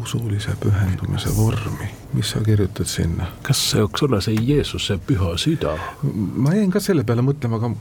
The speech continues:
Speaker 1: kas see nagu hilisem? Ei, mine sa tea, äkki on tõesti?
Speaker 2: Ma vähemalt ei suudaks pakkuda
Speaker 1: Jah.
Speaker 2: midagi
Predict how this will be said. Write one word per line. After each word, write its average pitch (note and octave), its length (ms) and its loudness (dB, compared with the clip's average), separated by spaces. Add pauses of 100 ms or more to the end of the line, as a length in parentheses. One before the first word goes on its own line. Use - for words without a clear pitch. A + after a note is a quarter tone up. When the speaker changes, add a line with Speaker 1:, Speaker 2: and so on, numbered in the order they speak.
(120)
Speaker 1:
kas - 180 -4
see D3 80 4
nagu C#3 160 2
hilisem? G#2 560 2
Ei, - 880 -6
mine D#3+ 340 4
sa G#2+ 140 2
tea, A2 320 2
äkki F3+ 240 -2
on G3 180 2
tõesti? G2+ 400 0 (320)
Speaker 2:
Ma A2 320 2 (160)
vähemalt B2 420 2
ei B2 400 2
suudaks A#2 400 0
pakkuda - 600 -2
Speaker 1:
Jah. A#2+ 100 2
Speaker 2:
midagi G2 480 -2